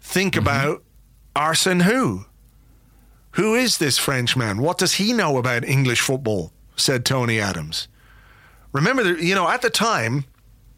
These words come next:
Speaker 1: I don't know how well you remember this, but, uh, if I remember correctly, there were three names doing the rounds.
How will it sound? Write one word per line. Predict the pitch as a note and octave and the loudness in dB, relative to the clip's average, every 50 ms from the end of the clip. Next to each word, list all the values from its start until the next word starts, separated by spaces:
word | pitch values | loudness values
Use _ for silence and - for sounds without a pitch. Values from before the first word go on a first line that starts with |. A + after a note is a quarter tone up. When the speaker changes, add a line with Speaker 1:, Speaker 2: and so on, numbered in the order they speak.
| - - - - - - - - | -20 -20 -20 -16 -14 -12 -8 -4
Speaker 1:
I | - D#3+ | -2 0
don't | F3 G#3+ G#3 | 0 2 2
know | G3 E3 | 2 2
how | E3 E3+ | 2 2
well | D#3+ D#3 E3 D#3+ | 2 2 2 2
you | C#3+ C3+ B2+ | 2 2 2
remember | B2 A#2+ C3+ D#3 D#3 A#2+ F2 | 2 2 0 0 0 -2 -4
this, | D#2 E2 F#2 - - - - - - - - - - - - - - - - - | -4 -4 -6 -6 -6 -8 -10 -18 -20 -20 -20 -20 -18 -18 -18 -18 -18 -10 -4 -2
but, | D3+ D#3 E3 D#3+ | 0 0 0 0
uh, | C#3+ D3+ D#3 D#3 C#3+ - - - - - - - - - - - _ _ _ _ _ _ - | 0 0 0 -2 -4 -6 -12 -18 -20 -20 -20 -20 -20 -20 -20 -20 _ _ _ _ _ _ -6
if | - A3 - | -4 -2 0
I | B3 B3 | 0 0
remember | A#3+ A#3 F#3 F3+ F#3 F#3 F3+ D#3+ D3+ | 2 2 2 2 2 0 0 0 0
correctly, | - - D#3 E3 F3 E3+ - D3 C3 | 0 0 0 2 0 0 0 0 0
there | B2 C3+ | 0 0
were | B2+ C3+ C3 | 0 0 -2
three | - - - - - - - - - F3+ F#3+ G#3 G#3 G#3 G3 F#3+ F#3 F3 E3+ D#3 C#3 C3 - - - - - - - - _ - - - _ - - - _ _ - - - - - - - - _ - - - - - - - - - | -4 -6 -8 -8 -6 -6 -6 -4 -2 0 2 2 2 4 4 4 4 4 2 2 0 -4 -8 -14 -20 -20 -20 -20 -20 -20 _ -20 -20 -20 _ -20 -20 -20 _ _ -20 -20 -20 -20 -20 -20 -20 -20 _ -20 -20 -20 -20 -20 -20 -18 -8 -4
names | D3 C#3+ D3 D3 C#3+ C#3 C3 C3 B2+ B2+ B2 - - | -2 0 0 2 2 2 2 2 2 2 0 0 -2
doing | - C#3 C3+ C3 B2+ C3 | -2 0 0 2 2 2
the | B2+ A#2+ | 2 0
rounds. | A#2 A#2 A2+ G#2+ G2 F#2+ F#2 F2+ - - - | 0 0 0 -2 -2 -4 -2 -2 -4 -4 -4